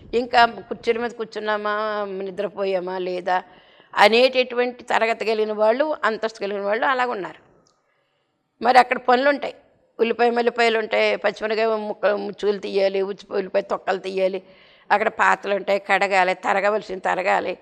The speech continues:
ఈ తొడవలసింది తొడవాలి. ఎంత పని ఉంటుందో భోజనాల కార్యక్రమం, ప్రార్థన కార్యక్రమం అంటే. కనుక చాలామంది ఏం చేస్తారో తెలుసా, వస్తారు, వచ్చేది రాగానే బ్యాగ్ అక్కడ పెడతారు, కాళ్ళు చేతులు కడుక్కుంటారు, చిన్న ప్రార్థన చేసుకుంటారు, ప్రభు సన్నిధిలో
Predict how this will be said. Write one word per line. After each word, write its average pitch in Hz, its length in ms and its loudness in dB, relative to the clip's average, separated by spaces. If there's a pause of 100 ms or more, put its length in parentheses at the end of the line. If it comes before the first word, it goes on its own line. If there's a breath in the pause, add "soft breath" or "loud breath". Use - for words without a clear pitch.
(340 soft breath)
ఈ 208 80 2
తొడవలసింది 202 640 4
తొడవాలి. 196 520 0
ఎంత 226 380 -4
పని 170 300 -6
ఉంటుందో 185 360 -4
భోజనాల 175 400 -8
కార్యక్రమం, 175 640 -8
ప్రార్థన 160 420 -8
కార్యక్రమం 160 540 -10
అంటే. - 260 -20 (1160)
కనుక 302 240 6 (280)
చాలామంది 269 500 6
ఏం 262 140 -2
చేస్తారో 247 260 -4
తెలుసా, 233 320 -4
వస్తారు, 240 400 0
వచ్చేది 226 320 -2
రాగానే 214 320 2
బ్యాగ్ 196 260 0
అక్కడ 202 240 -2
పెడతారు, 180 340 -2
కాళ్ళు 190 240 0
చేతులు 185 160 -6
కడుక్కుంటారు, 175 440 -6
చిన్న 202 180 -8
ప్రార్థన 208 360 2
చేసుకుంటారు, 185 520 -8 (600)
ప్రభు 190 260 2
సన్నిధిలో 165 480 -12